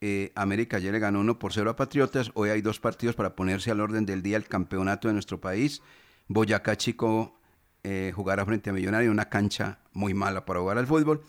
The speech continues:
Y Santa Fe a las ocho de la noche recibirá al cuadro Deportes Tolima. Definidos, Lucas,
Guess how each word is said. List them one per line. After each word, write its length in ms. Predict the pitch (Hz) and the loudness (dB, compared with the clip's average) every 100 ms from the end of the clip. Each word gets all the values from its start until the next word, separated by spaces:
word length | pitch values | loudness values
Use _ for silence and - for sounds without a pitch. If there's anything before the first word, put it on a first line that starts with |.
| - _ | -20 _
Y 140 | - 139 | 0 2
Santa 360 | 147 143 143 | 4 4 2
Fe 100 | 131 | 0
a 40 | 135 | 2
las 160 | 127 | 2
ocho 220 | 127 123 135 | 0 0 0
de 60 | |
la 60 | 120 | 2
noche 260 | 117 - | 2 0
recibirá 360 | 98 98 95 90 | -6 -6 -6 -6
al 120 | 95 | -6
cuadro 420 | - 110 107 101 92 - - | -2 0 2 0 -4 -14 -16
Deportes 680 | 87 95 - 95 - 92 - | -6 -6 -4 -8 -6 -8 -6
Tolima. 380 | 98 90 82 - | -4 -4 -6 -2
Definidos, 520 | 107 117 131 156 180 | 0 4 6 8 8
Lucas, 460 | 180 185 - 101 | 6 2 2 -2